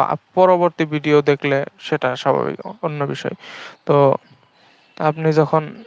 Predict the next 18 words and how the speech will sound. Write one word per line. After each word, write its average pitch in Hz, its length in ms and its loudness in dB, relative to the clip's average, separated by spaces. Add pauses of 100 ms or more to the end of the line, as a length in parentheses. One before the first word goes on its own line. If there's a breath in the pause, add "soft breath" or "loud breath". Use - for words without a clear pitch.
(260)
বক্সটা 160 400 0
খুলবেন, 170 500 2
উইন 170 300 0
হবেন 175 260 4
এবং 160 200 2 (360 loud breath)
আপনার 170 580 2
কাছে 160 320 2 (320)
পৌঁছে 165 380 4
যাওয়া 151 260 4
বক্সটা 147 420 -2
খুলবেন, 151 360 2 (100)
তখনই 185 360 2
আপনি 160 260 0
দেখতে 151 280 0
পারবেন 143 320 2
যে 143 100 2
আপনার 139 280 0
সাথে 139 260 0